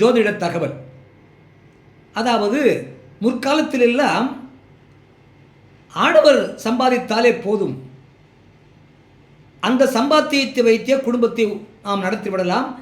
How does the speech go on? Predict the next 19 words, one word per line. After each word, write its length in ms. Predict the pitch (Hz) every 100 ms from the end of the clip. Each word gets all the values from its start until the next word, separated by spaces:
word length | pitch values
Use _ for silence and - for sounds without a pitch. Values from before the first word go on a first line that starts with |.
| - - -
அந்த 140 | 208 208
அளவிற்கு 440 | 262 277 208 233 175 254 - - -
வருமானம் 520 | 180 269 262 233 185
கிடைக்கும், 400 | 180 175 - 147 - - - - - _ _ _ _ _ _ _ _ _ -
செலவினங்கள் 680 | - 285 339 294 262 254 -
குறைவு. 340 | 220 220 156 131 - - - _ _ - _ _ _ _ _ _ _ -
ஆனால் 440 | 240 285 214 240 339 - - - -
இந்த 200 | 240 302 -
காலத்திலே 580 | 277 294 - 254 233 175 277 - - - _ 170
ஆண்கள் 380 | 285 330 311 247
மட்டும், 320 | 240 220 180 - -
கணவன் 360 | 170 240 320 302
மட்டும் 300 | 277 285 254
சம்பாதித்தால் 680 | 202 226 226 196 196 165 185 - - - - - 262
இப்பொழுது 360 | 254 262 240 220
குடும்பத்தை 380 | 262 285 269 240
கொடு 220 | - 233 277
செலுத்த 260 | 220 - 175
முடியாது. 440 | 180 220 165 127